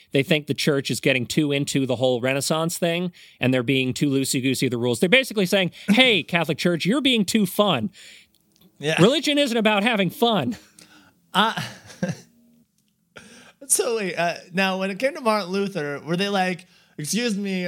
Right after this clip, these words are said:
Speaker 2: uh, Miss-, Mister Luther, do you, uh, it seems here you have a complaint?" A complaint?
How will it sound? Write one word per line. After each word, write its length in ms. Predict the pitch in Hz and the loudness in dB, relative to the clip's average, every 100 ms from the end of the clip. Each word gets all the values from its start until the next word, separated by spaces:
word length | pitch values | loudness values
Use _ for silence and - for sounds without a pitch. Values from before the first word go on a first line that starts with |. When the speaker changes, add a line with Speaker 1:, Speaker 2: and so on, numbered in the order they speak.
| 170 | -4
Speaker 2:
uh, 520 | 170 165 160 160 147 - 139 147 _ | -2 -2 -4 -4 -8 -12 -20 -20 _
Miss-, 340 | 165 185 - - 151 | -2 0 -2 -6 -4
Mister 360 | 185 - 185 | -4 -2 -2
Luther, 500 | 165 175 170 185 175 | -2 -2 0 0 0
do 160 | 143 156 | -4 -6
you, 360 | 160 202 226 208 | -2 -2 0 -2
uh, 460 | 180 170 151 135 110 104 - - _ 147 | 0 0 -2 -4 -6 -14 -20 -20 _ -6
it 220 | 151 139 | -4 -4
seems 240 | 196 185 | -4 -2
here 80 | 185 | -2
you 160 | 175 170 | -2 -2
have 180 | 170 | -2
a 60 | 160 | -4
complaint?" 680 | 160 156 170 180 220 208 - _ _ _ _ _ _ _ - _ _ _ | -6 -6 -2 -2 -2 -4 -10 _ _ _ _ _ _ _ -20 _ _ _
A 220 | 180 262 381 | 2 2 0
complaint? 800 | - 190 147 160 139 123 - | -6 -6 -4 -4 -4 -4 -6